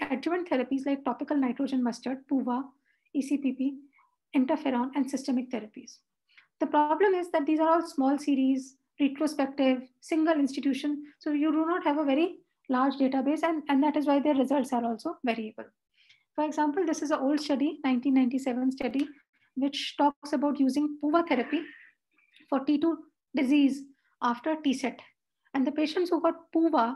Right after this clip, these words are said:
had a much better disease-free survival. Their overall survival was also better, but overall survival was not statistically significantly better, but it was better as compared to patients who were treated only with puva, but it came with the cost of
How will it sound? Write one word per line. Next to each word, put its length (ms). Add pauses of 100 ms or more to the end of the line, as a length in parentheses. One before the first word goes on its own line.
(140)
had 220
a 80
much 360
better 260
disease-free 520
survival. 600 (480)
Their 200
overall 340
survival 480
was 160
also 240
better, 300
but 160
overall 340
survival 440
was 160
not 180
statistically 720
significantly 640
better, 320
but 120
it 100
was 240
better 280 (500)
as 180
compared 360
to 80
patients 360
who 100
were 160
treated 320
only 240
with 180
puva, 320 (320)
but 140
it 140
came 200
with 140
the 80
cost 340
of 100